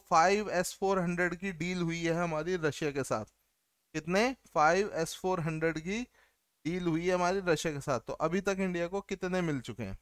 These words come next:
ये आइडिया है आप लोगों को? अभी तक कितने एस फ़ोर हंड्रेड इंडिया को मिल चुके हैं? तो अभी तक एस फ़ोर हंड्रेड इंडिया को कितने मिले हैं? तीन एस फ़ोर हंड्रेड मिले हैं। कितने? थ्री। ओके, तो दो हमने ईस्टर्न लद्दाख में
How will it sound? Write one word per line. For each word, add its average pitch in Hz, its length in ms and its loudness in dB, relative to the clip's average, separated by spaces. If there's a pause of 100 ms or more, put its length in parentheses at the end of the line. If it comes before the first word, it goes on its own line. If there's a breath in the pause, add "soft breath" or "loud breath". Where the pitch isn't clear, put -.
(140)
ये 135 120 -2
आइडिया 143 400 4
है 175 60 6
आप 196 140 -4
लोगों 196 240 -2
को? 127 180 -6 (800)
अभी 156 160 2
तक 180 160 -2
कितने 185 420 0
एस 170 280 -2
फ़ोर 175 180 2
हंड्रेड 170 380 2
इंडिया 165 340 2
को 170 140 0
मिल 151 220 0
चुके 123 240 -4
हैं? 117 200 -2 (460 soft breath)
तो 170 80 0
अभी 160 220 4
तक 185 180 2 (220)
एस 156 180 0
फ़ोर 175 220 0
हंड्रेड 165 360 0
इंडिया 170 240 2
को 170 140 0
कितने 180 280 -4
मिले 180 260 2
हैं? 202 160 2 (600 soft breath)
तीन 196 240 2
एस 170 240 0
फ़ोर 156 200 2
हंड्रेड 135 340 0
मिले 113 220 0
हैं। 98 180 -4 (140)
कितने? 190 320 2
थ्री। 190 360 -2 (1160)
ओके, 220 300 8
तो - 680 -6
दो 185 280 6
हमने 180 300 4 (400)
ईस्टर्न 196 400 4
लद्दाख 190 460 8
में 226 180 0